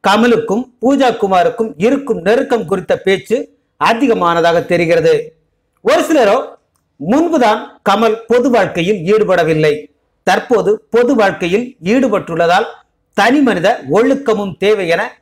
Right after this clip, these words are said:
விமர்சித்து வருகின்றனர். இன்னும் வேறு சிலரோ, "இவர் எத்தனை நாளைக்கோ" என்று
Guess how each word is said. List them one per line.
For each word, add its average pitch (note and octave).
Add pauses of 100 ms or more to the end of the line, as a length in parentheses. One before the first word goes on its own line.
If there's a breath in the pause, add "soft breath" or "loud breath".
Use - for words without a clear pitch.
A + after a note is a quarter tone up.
(140)
விமர்சித்து G#3
வருகின்றனர். E3 (500)
இன்னும் A3
வேறு A#3
சிலரோ, G3 (600)
"இவர் G#3+ (180)
எத்தனை A#3
நாளைக்கோ" F#3
என்று D#3+